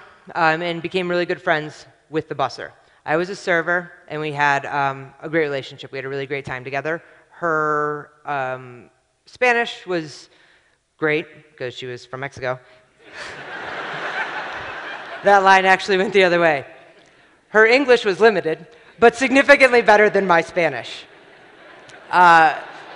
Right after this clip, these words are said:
but we were united by our similarities, not separated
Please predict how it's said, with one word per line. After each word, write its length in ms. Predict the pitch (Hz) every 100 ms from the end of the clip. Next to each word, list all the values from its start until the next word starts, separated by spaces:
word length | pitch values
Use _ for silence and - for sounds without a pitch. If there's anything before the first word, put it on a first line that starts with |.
| - -
but 240 | 226 240
we 680 | 226 277 277 269 262 247 220 - - - - - - - - -
were 260 | 240 240 247
united 960 | 233 262 254 277 311 262 214 185 214 - 185
by 180 | 214
our 100 | 220
similarities, 760 | 208 - 226 220 226 233 180 151
not 240 | 180 214 214
separated 760 | 214 190 190 170 160 160 147